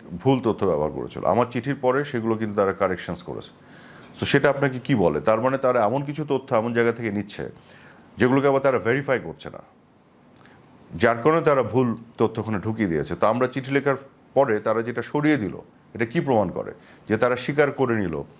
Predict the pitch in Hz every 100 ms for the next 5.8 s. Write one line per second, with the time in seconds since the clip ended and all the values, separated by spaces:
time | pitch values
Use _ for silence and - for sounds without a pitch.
0 | - - - - 98 98 107 98 87 85
1 | 78 73 78 - - - - - - -
2 | - - - 107 95 120 151 151 170 170
3 | - - - - 151 165 151 202 156 170
4 | 151 123 127 131 123 170 - - - -
5 | - - - - - 110 110